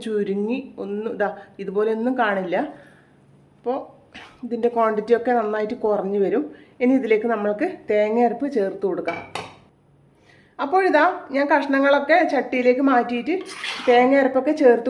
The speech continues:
കൊടുത്തിട്ടുണ്ട്. അപ്പോൾ നമ്മൾ ഇതിൽ വെള്ളം ഒഴിക്കുന്ന സമയത്ത് ഒരുപാട് ശ്രദ്ധിക്കാനുണ്ട്, കാരണം കൂൺ വേവുന്ന സമയത്ത് ഒരുപാട് വെള്ളം ഇതിലുണ്ടാവും. അതുകൊണ്ട് ആദ്യം തന്നെ തേങ്ങ അരപ്പൊക്കെ ചേർക്കുന്ന സമയത്ത് വെള്ളം ചേർക്കുമ്പോൾ, ഓ, ശ്രദ്ധിച്ച്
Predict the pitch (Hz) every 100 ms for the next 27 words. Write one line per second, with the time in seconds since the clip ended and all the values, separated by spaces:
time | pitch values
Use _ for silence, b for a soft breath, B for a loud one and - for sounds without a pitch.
0 | 247 214 226 208 175 - - 254 311 294
1 | 330 269 320 349 269 285 349 277 285 277
2 | 285 233 226 320 254 240 240 240 - 233
3 | 190 214 226 202 196 202 220 226 269 269
4 | 247 269 247 220 240 240 220 202 196 320
5 | - B B 214 214 226 220 247 269 214
6 | 202 214 202 208 190 175 214 285 208 220
7 | 220 262 202 196 214 220 240 254 220 214
8 | 226 220 226 240 240 208 220 226 226 196
9 | 190 302 - B B - 220 226 262 262
10 | 214 185 226 349 - - - 185 202 220
11 | 202 190 220 320